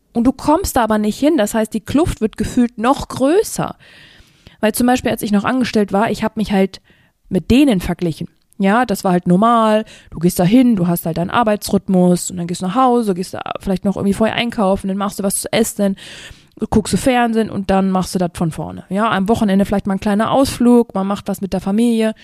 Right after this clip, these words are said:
und dann machst du das ein Jahr lang und dann wartest du einmal im Jahr auf den Urlaub und dann ist das von vorne.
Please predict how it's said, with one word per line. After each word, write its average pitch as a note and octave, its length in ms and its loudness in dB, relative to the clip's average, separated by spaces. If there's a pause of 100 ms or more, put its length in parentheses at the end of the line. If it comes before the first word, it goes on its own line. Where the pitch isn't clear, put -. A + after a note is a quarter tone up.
(540)
und G#3 240 -2
dann F#3+ 80 0
machst F#3+ 200 -2
du G3 60 -4
das F3+ 160 -2
ein F3+ 80 -4
Jahr E3+ 240 -2
lang F3+ 240 0
und F3+ 80 -6
dann F3 160 -2
wartest F3 320 -4
du - 60 -4
einmal E3+ 240 -2
im F3+ 60 -2
Jahr F3+ 120 0
auf - 120 -4
den - 100 -10
Urlaub B3+ 400 0
und F#3 100 -8
dann F3+ 180 -6
ist - 160 -12
das E3+ 120 -12
von D#3 180 -6
vorne. C#3 380 -14